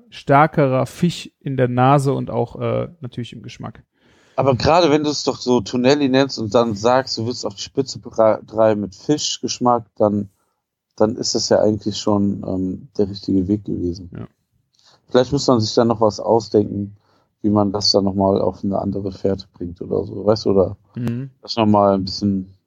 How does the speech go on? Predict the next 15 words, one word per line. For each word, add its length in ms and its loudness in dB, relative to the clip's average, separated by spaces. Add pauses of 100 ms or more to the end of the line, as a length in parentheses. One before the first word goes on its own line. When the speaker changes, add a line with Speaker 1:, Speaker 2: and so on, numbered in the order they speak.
Speaker 2:
neutralisiert 1000 -2
oder 220 -12
so. 220 -20 (200)
Speaker 1:
Ja. 160 -4 (1500)
Speaker 2:
Ja, 220 -12 (100)
irgendwie 220 0
so. 140 -4 (1800)
Speaker 1:
So, 320 2 (600)
also 280 2
meine 220 4
Shownotes 400 0
sind 140 -2
zu 80 -2
Ende, 260 -2
Martin. 440 -4